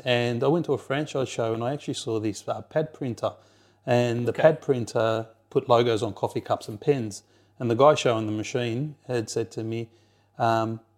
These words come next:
Speaker 1: "Look, I couldn't justify buying it." And he turned around and said, "Look, why don't you just go out, hit the ground, knock on some doors, and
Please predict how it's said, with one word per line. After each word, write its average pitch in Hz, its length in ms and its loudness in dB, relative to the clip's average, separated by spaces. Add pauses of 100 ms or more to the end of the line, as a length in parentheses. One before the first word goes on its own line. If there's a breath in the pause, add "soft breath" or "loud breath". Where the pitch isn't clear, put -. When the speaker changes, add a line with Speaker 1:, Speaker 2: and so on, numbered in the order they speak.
Speaker 1:
"Look, 123 160 6
I 131 80 10
couldn't 131 240 4
justify 107 680 0 (140)
buying 107 420 2
it." 101 140 -10
And 110 140 -2
he 139 100 0
turned 113 240 -4
around 107 140 -4
and 107 120 -6
said, 107 200 -4
"Look, 107 200 -8
why 165 180 4
don't 175 140 -2
you 131 120 -4
just 127 180 -8
go 110 220 0
out, 160 240 0 (960)
hit - 200 0
the 160 60 0
ground, 127 420 0 (560)
knock 165 220 -2
on 127 100 -4
some 110 220 -4
doors, 120 380 2 (240)
and 151 560 -2